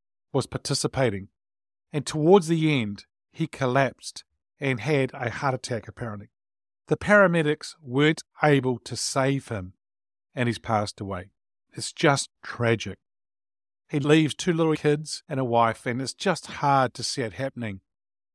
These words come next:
But it's also, at the age of forty-nine, it's just far too early for him to be departing this world.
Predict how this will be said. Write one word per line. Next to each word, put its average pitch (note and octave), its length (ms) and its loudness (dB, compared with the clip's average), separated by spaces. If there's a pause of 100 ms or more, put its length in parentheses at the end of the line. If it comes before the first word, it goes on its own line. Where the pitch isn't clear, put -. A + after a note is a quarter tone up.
(100)
But D3+ 120 0
it's C3+ 140 -6
also, E3+ 580 0
at D#3 140 -8
the D3+ 120 0
age E3+ 200 2
of D#3+ 80 -6
forty-nine, A#2+ 800 -2 (340)
it's F3 160 -4
just - 260 -8
far C#3+ 340 4
too A#2 320 0
early A#2 180 0
for A2+ 200 -6
him G#2+ 180 -4
to G2+ 100 -12
be G2 280 -10 (220)
departing A2+ 500 -4
this G2 220 -8
world. G2+ 320 -6